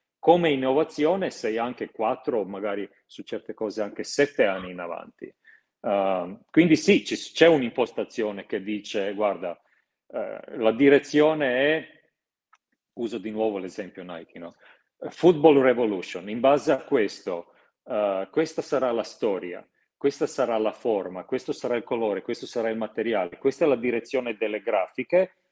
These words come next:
e poi lasci i creativi esplorare e, e, e dare più dimensione a questa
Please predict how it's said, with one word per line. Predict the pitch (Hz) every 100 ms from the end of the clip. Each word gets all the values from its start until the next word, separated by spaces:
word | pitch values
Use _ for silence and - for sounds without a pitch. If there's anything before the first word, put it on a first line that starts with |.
| _
e | 123 -
poi | - 175 143
lasci | 113 120 139 - 127
i | 107
creativi | 123 127 - 123 135 156 151 - _ -
esplorare | 120 - - 139 127 107 104 120 123 -
e, | 107 98 98 95 _ _
e, | - 101 98 92 90 90 -
e | - 95
dare | 110 113 113
più | - 120
dimensione | 110 107 110 113 - 101 110 95
a |
questa | - 92 - 95 90 80